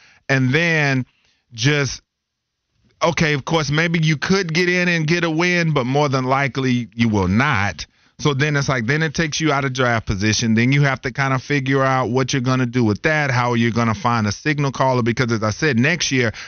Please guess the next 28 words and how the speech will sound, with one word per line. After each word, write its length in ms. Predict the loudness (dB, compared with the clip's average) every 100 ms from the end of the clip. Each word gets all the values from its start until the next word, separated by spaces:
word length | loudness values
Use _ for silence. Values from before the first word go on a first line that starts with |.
| -6
I 100 | -2
don't 220 | 0 -2 0
know 200 | 0 0
that 180 | 0
this 160 | 0 -2
team 240 | 0 0
can 160 | 0 -2
come 260 | 0 2 2
in 80 |
and 160 | 2 0
perform 480 | -4 -4 0 2 2
the 80 | 2
way 220 | 2 2
they 160 | 2
have 320 | 2 0 -2 -2
with 300 | -2 -2 -4 -6
expectations 1080 | -6 -4 -4 -4 -2 0 0 0 0 0 -8 -20 -4
and 240 | -2 0
with 180 | 0 -2
the 80 | -2
roster 500 | 0 0 -2 -6 -4
as 240 | -2 -4
currently 480 | -4 -2 0 2 0
constructed. 720 | -2 -4 -4 -2 -2 -2 -6
So 140 | -4 -4
as 80 | -2
far 260 | 0 2
as 140 | 0